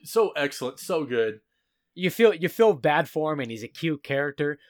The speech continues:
Speaker 2: but also we know, we've seen the future scene already where he can be a very big, uh, powerful mutant that has to be kinda stopped or reined in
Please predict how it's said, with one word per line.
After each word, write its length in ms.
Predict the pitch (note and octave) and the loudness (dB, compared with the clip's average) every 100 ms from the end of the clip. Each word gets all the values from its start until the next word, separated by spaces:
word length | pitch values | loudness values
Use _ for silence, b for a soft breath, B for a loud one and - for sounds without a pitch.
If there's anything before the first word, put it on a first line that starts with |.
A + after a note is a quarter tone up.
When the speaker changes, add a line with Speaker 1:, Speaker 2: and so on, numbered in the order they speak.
| b | b
Speaker 2:
but 120 | C#3 | -2
also 320 | C#3 D#3 - D3+ | 2 0 0 -2
we 160 | B2+ | -2
know, 460 | A#2+ B2 B2+ C3 B2 | -4 -4 -4 -6 -8
we've 140 | B2+ | -10
seen 320 | - C#3+ C#3 A#2+ | -8 -8 -8 -8
the 80 | |
future 340 | A2+ C3 A#2 B2 | -10 -12 -12 -10
scene 320 | - B2 B2 | -12 -12 -8
already 400 | A#2+ A#2+ A#2+ B2 | -6 -6 -6 -8
where 320 | G#2+ A2+ A2 - b b | -10 -8 -8 -10 b b
he 160 | B2+ | -10
can 160 | B2+ A2+ | -8 -6
be 120 | B2 | -6
a 60 | A2 | -8
very 500 | F#2 A2+ A2+ A2+ F#2+ | -8 -8 -8 -10 -12
big, 460 | A#2 A2 A2 G#2+ - _ _ _ | -8 -6 -6 -8 -14 _ _ _
uh, 320 | A2 G#2+ G#2 F2+ - | -12 -10 -12 -14 -6
powerful 520 | C3 A#2 A2 B2 G#2+ | -4 -4 -6 -8 -8
mutant 500 | G2 A2+ G#2 A#2 A2 _ _ _ | -10 -14 -16 -20 _ _ _ _
that 160 | A2+ G#2 | -12 -10
has 260 | A#2+ A#2 - | -10 -10 -12
to 80 | |
be 120 | G#2+ G2+ | -14 -10
kinda 260 | A2+ G#2 | -10 -10
stopped 400 | - - A2 - _ | -10 -8 -8 -8 _
or 200 | E3 E3 | -4 -4
reined 440 | B2+ C#3 C3 A#2 | -2 -2 -2 -4
in 220 | A2+ G2+ | -6 -8